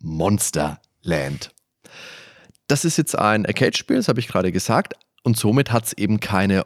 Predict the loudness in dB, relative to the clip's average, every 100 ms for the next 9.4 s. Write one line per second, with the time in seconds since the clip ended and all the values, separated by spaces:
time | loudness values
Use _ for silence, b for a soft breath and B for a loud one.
0 | 2 4 4 4 4 4 4 -2 -2 0
1 | 2 4 2 2 2 2 4 4 2 0
2 | B B B B -2 2 2 2 2 2
3 | 2 2 2 0 -2 -4 -4 -6 -2 0
4 | 0 -2 -10 -2 0 2 0 -6 -18 _
5 | _ 2 2 -2 -2 0 0 0 0 -2
6 | 0 0 0 0 0 0 2 2 0 -2
7 | -6 -6 2 6 6 4 4 4 2 0
8 | 4 4 2 0 0 0 0 -2 0 2
9 | 2 2 2 2